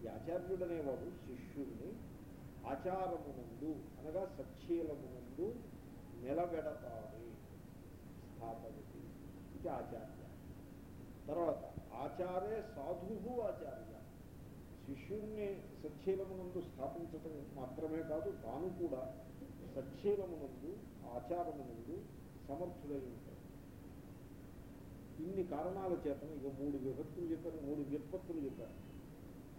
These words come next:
ఈ మూడు వ్యుత్పత్తుల చేత ఆ ఆచార్య అనే శబ్దం నిర్మాణం అవుతుంది. ఈ మూడు వ్యుత్పత్తుల్ని కలిపి ఒక శ్లోకం ఉంది, దాంట్లో సగమే చెప్పగలిగాను నేను, మిగతా సగం నాకు గుర్తు రాలేదు.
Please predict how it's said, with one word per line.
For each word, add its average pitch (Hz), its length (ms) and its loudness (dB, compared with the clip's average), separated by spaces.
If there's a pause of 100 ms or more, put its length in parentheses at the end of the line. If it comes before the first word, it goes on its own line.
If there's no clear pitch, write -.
ఈ - 20 -4
మూడు 185 360 4 (360)
వ్యుత్పత్తుల 156 720 0
చేత 139 180 0
ఆ 185 340 -4
ఆచార్య 143 680 2
అనే 143 460 0
శబ్దం - 400 -6
నిర్మాణం 135 300 -6
అవుతుంది. - 320 -6 (840)
ఈ 139 120 0
మూడు 185 120 8
వ్యుత్పత్తుల్ని 180 720 2
కలిపి 170 240 4
ఒక 196 100 4
శ్లోకం 151 400 2
ఉంది, 139 240 -2
దాంట్లో 143 300 2
సగమే 160 440 2
చెప్పగలిగాను 147 560 0
నేను, 113 160 -6
మిగతా 143 220 2
సగం 139 260 0
నాకు 120 220 -2
గుర్తు - 300 -4
రాలేదు. 107 440 -4